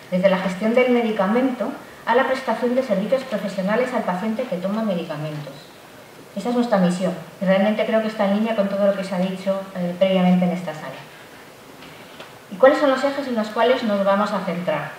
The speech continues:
Por un lado, potenciando el ejercicio profesional del farmacéutico comunitario y ayudando al desarrollo de sus competencias, procurando su reconocimiento en el entorno de salud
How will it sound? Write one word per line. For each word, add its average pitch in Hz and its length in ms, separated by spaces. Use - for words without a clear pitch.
Por 185 120
un 220 120
lado, 262 260
potenciando 233 500
el 277 60
ejercicio 262 400
profesional 214 480
del 170 100
farmacéutico 214 640
comunitario 226 600
y 208 100
ayudando 196 680
al 175 120
desarrollo 190 500
de 294 100
sus 190 140
competencias, 180 680
procurando 185 540
su 185 60
reconocimiento 180 840
en 170 100
el 170 80
entorno 214 360
de 240 100
salud 233 260